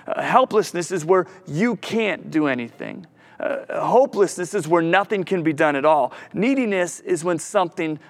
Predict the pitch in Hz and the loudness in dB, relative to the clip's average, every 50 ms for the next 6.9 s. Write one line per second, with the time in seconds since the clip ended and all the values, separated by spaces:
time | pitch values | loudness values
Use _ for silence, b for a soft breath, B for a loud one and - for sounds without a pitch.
0 | B B 156 175 175 170 - - - - _ _ _ _ - 131 123 113 117 104 | B B 2 2 2 2 0 -8 -14 -18 _ _ _ _ -6 -6 -6 -6 -6 -10
1 | - - - _ _ _ _ b b b b b b b b b b b b b | -10 -12 -16 _ _ _ _ b b b b b b b b b b b b b
2 | - - _ _ - - - - - - 240 202 - - - _ _ - - 185 | -20 -20 _ _ -20 -10 -2 2 2 2 2 0 -4 -14 -20 _ _ -6 -2 -2
3 | 170 160 156 151 156 175 202 196 - 220 - 156 - - - _ _ _ - 160 | 0 2 2 2 2 2 0 -2 -4 -8 -8 -8 -10 -18 -20 _ _ _ -12 -8
4 | 170 226 269 262 233 196 190 180 160 160 160 180 175 165 - 143 131 127 120 117 | -4 -2 0 0 0 0 -2 -2 -2 -2 -2 -2 -4 -8 -10 -10 -10 -10 -10 -12
5 | 110 - - - - - - - _ b b b b b b b b b - 147 | -16 -16 -18 -20 -20 -20 -20 -20 _ b b b b b b b b b -8 -4
6 | 156 214 240 240 233 240 - - 175 160 - - 180 165 160 - - | -2 -2 -2 -2 -4 -4 -6 -8 -8 -8 -6 -4 -2 -2 -2 -2 -6